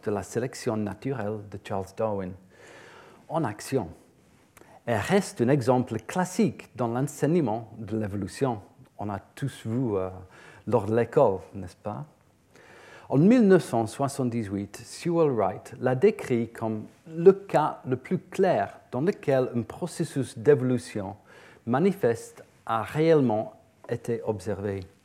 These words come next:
La forme de couleur sombre ou mélanique de la mite poivrée, la variété carbonaria, n'était pas connue avant mille huit cent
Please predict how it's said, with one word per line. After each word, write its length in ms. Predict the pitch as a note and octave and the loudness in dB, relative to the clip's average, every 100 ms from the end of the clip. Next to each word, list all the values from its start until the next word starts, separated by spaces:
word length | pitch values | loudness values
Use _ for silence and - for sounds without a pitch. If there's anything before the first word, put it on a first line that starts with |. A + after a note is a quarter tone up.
| _ _ _ _ _ _ _ _ _ - _ _ - - - - - - | _ _ _ _ _ _ _ _ _ -20 _ _ -20 -20 -20 -20 -20 0
La 80 | C#3+ | 0
forme 460 | - - B3 E3 A#2+ | 2 6 6 8 4
de 80 | |
couleur 340 | A#2+ D3+ D3 C#3 | 2 4 4 4
sombre 580 | - A2 G#2+ G2+ G#2 - | 2 0 0 -2 -4 0
ou 80 | B2 | 2
mélanique 640 | B2+ B2 B2 A2+ G#2 G#2 | 2 2 0 0 -4 -8
de 80 | A2+ | -6
la 100 | A2+ | -2
mite 300 | A2+ A#2 - | -2 -2 -6
poivrée, 540 | - A2+ F#2 E2+ F#2 G2 - | -6 -4 -4 -6 -8 -10 -12
la 80 | G#2 | -10
variété 800 | G#2 G2 B2 B2 A#2 - A2 G#2+ - _ A#2+ B2+ | -6 -4 0 0 0 -2 -4 -4 -14 _ -20 -14
carbonaria, 800 | - G#2 G2+ A2 G2+ F2 F2+ E2+ G#2 _ - - - - | -8 -6 -2 -2 -2 -6 -8 -12 -14 _ -20 -20 -10 -4
n'était 240 | C#3 A3 | 0 0
pas 160 | D#3 D3 | -2 -2
connue 400 | - E3+ D#3+ G2 - - | 2 4 4 2 -6 -8
avant 240 | A#2+ A2+ | -6 -4
mille 240 | G#2+ A2 G2 | -2 -2 -2
huit 200 | G2+ - | -6 -8
cent 240 | G#2+ G2+ | -10 -10